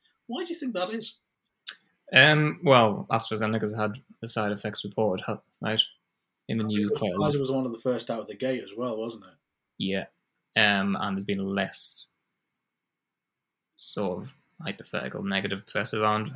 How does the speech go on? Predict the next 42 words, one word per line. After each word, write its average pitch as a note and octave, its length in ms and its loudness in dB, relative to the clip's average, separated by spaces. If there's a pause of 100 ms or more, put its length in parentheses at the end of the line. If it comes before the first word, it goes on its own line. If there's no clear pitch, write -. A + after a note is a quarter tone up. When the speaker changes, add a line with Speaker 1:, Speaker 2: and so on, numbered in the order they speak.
Speaker 2:
around G#2+ 220 2
that G#2+ 120 2
vaccine. G#2+ 440 0 (480)
Speaker 1:
Um, F#3 260 -10 (260)
I'm F#3+ 100 -12
a F#3+ 40 -8
little, F3+ 220 0
uh, C3+ 340 4
struck - 340 -4
that C3+ 120 -4
Moderna's C#3 500 -4
so A#2 200 -8
low, C3+ 300 -4
though. G2+ 220 -6
Is G#2 120 -14
that, A#2+ 140 -8
is B2+ 120 -8
that C3+ 120 -4
just A#2 160 -12
because A#2 300 -8
they, A2+ 100 -8
they A2+ 180 -8
followed A#2 340 -8
so A#2 200 -8
late, D3 380 -8
or? B2 320 -8 (1600)
Speaker 2:
Um, E3+ 300 8
it F3 80 -2
might D#3+ 180 8
have A#3 100 0
been B2 380 4 (1000)
regulatory A2+ 520 2
approval B2 380 0
dates C#3+ 240 2
as D#3 100 -4
well. B2 280 2
I C3 60 -6
can't C3+ 180 2
remember G#2 320 2
if G2 100 -8
it's G#2+ 140 -6
been, A2 340 -2